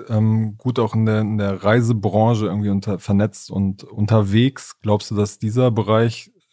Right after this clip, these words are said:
auch stärker irgendwie Fintech-Features, ähm, integrieren wird? Da gibt's ja so ein paar, äh, Cases schon, wo z-, quasi gesagt wird, warum soll der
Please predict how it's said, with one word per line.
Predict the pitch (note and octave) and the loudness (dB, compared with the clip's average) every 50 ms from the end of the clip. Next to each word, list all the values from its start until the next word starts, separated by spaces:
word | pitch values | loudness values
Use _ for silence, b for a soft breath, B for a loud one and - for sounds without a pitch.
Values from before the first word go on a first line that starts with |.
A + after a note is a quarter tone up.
| - | -20
auch | - - - G#2 - | -10 -6 -6 -6 -6
stärker | - - - A2+ A#2 A#2 - A#2 G2+ | -6 -4 -2 0 0 0 0 0 0
irgendwie | - A2 A2+ A2 G2+ G#2 G#2 G#2 G#2+ G#2 F#2+ A2+ - - | 0 0 0 0 0 0 0 0 0 0 -2 -4 -10 -18
Fintech-Features, | - - - - A#2 G#2+ A2+ A2 G#2+ - - - A#2+ A2+ - - A#2 A2 A2 G#2+ - - - - F#2 - | -20 -10 -4 -2 0 0 0 0 -2 -2 -4 -6 -4 -4 -2 0 0 2 2 0 -2 -6 -12 -14 -14 -10
ähm, | G2 G2+ G#2 G#2 G2+ G2+ G2 G2+ G#2 G#2 b b b b b b b | -8 -6 -4 -2 -2 -2 -2 -2 -4 -6 b b b b b b b
integrieren | b A2+ G#2+ - A2+ G2+ A#2+ A2 A2+ A#2 A#2+ A2+ A2 | b -4 -2 -2 -4 -2 0 0 2 2 2 2 2
wird? | A2+ A#2 A#2 - - | 2 0 0 -2 -2
Da | G2 G2 F#2+ G2 - - - _ _ _ - | -4 -4 -4 -6 -10 -18 -20 _ _ _ -10
gibt's | G#2+ G2 - | -8 -4 0
ja | G#2+ G2 | 0 0
so | F2+ G2+ | 2 2
ein | G2+ F#2 - | 0 0 0
paar, | - G2+ G2 G2+ G#2 G2+ G2 - - | 0 2 2 4 4 2 0 -2 -6
äh, | - G#2+ G#2+ - | -10 -14 -16 -8
Cases | - - A2 A2+ A2+ - - B2 G2+ - | -2 2 2 2 2 2 -2 -4 -6 -6
schon, | - - A2 G#2+ G#2 G2+ F#2 | -6 -4 -2 0 0 0 -2
wo | F#2+ | -4
z-, | F2+ - - G2 E2+ - - | -8 -8 -8 -8 -8 -8 -10
quasi | - - G2 F#2 F#2 | -8 -8 -6 -6 -6
gesagt | F#2+ F2+ F#2+ F2+ - - - | -6 -6 -6 -6 -6 -6 -4
wird, | G#2+ G2+ F#2+ - _ _ b b b b b b b | -4 -2 -2 -4 _ _ b b b b b b b
warum | G#2 G2 G2+ | 0 0 0
soll | G2 G2 G2+ G2 | 2 2 2 2
der | F#2+ F#2 G2+ F#2+ G2 G2 G2 F#2 | 2 2 2 2 2 0 0 -2